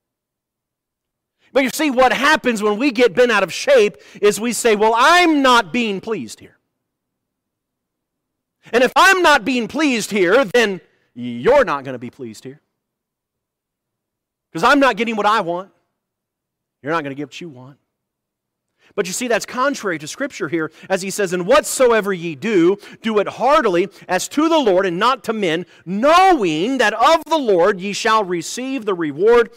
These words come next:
of the inheritance, for ye serve the Lord Jesus." But keep in mind, "But he that doeth wrong shall receive for the wrong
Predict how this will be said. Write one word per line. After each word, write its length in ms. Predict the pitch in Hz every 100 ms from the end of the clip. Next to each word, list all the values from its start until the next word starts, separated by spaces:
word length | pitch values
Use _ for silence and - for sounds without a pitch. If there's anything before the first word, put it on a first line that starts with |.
| _ -
of 100 | 147
the 100 | 151
inheritance, 600 | 127 202 220 214 208 - _ _ _
for 280 | _ 147 139
ye 420 | 117 175 226 226
serve 1120 | 220 - - 196 220 226 240 254 277 262 - _ _ _ _ _ _
the 100 | -
Lord 260 | 107 143 165
Jesus." 580 | 131 101 - - - - _ _ _ _ _ _ _ _ _ _ _ _ _ _ _ _ _ _ _ _ _ _
But 140 | _
keep 200 | - 131
in 140 | 156 147
mind, 420 | 170 165 131 123
"But 120 | 110
he 120 | 107 143
that 100 | 120
doeth 240 | 147 135
wrong 480 | 143 160 127 127 127 _ _ _ _ _ _ _ _ _ _
shall 220 | - 202
receive 460 | 110 - 123 123
for 100 | 123
the 80 | 143
wrong 480 | 175 175 135 135 139